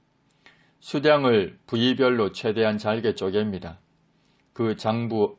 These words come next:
그 장부와 다리는 씻어서 각을 뜬 고기와 그 머리와 함께 둡니다. 그런 후에 그 수양 전부를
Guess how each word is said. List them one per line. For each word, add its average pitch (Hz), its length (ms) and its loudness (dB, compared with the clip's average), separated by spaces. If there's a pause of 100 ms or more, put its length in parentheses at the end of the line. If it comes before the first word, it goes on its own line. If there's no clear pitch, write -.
그 107 100 -4
장부와 113 680 -2
다리는 101 420 -2
씻어서 101 720 -6
각을 101 500 -2
뜬 104 360 -6
고기와 98 500 -4 (300)
그 107 60 -6
머리와 101 460 0
함께 123 300 -4
둡니다. 87 440 -12 (880)
그런 139 300 2
후에 120 240 4
그 113 160 0
수양 117 480 0
전부를 117 640 -2